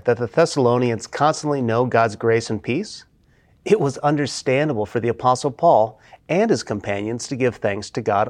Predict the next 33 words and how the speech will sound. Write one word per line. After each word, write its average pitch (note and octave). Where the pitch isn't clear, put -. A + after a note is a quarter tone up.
always A#2+
for C3
all F#2+
of G#2+
them, A#2
making C3
mention C#3+
of G#2+
them G#2
in A#2+
their A#2
prayers. F#2+
Paul, F3+
Silas, C3
and F3
Timothy G#2+
thank B2+
God B2
continually C3
for A2+
all C3
of G2
them, F#2
because C3
all D#3+
the D#3+
Thessalonian C3+
believers A2
were A#2+
the D#3
elect G#2
of C#3+
God. E3+